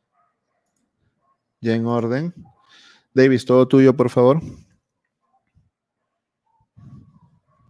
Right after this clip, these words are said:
Me parece que ya. Perdóneme un segundo, no pasa nada. Esto es, listo, ya estamos. Muy bien.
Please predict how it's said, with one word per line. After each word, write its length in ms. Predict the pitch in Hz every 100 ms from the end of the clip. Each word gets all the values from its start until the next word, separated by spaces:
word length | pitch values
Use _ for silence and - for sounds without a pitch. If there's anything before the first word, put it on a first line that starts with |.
| _ _ _ _ _ _ _ _ _ _ _ _ _ _ _ -
Me 100 | 110
parece 380 | 110 104 - 110
que 240 | 117 104
ya. 520 | 104 123 127 127 135 _ _ _ _ _ _ _ _ _ _ _ _ _ _ _ _ _ _
Perdóneme 480 | 143 135 156 156 151
un 80 |
segundo, 520 | 143 131 123 107 90 92
no 180 | 107
pasa 260 | 110 107 110
nada. 180 | 95 90
Esto 180 | 92 107
es, 180 | -
listo, 560 | - 123 131 - - 85
ya 160 | 104 120
estamos. 640 | - 117 98 80 85 - _ _ - - -
Muy 160 | 160
bien. 300 | 185 139 87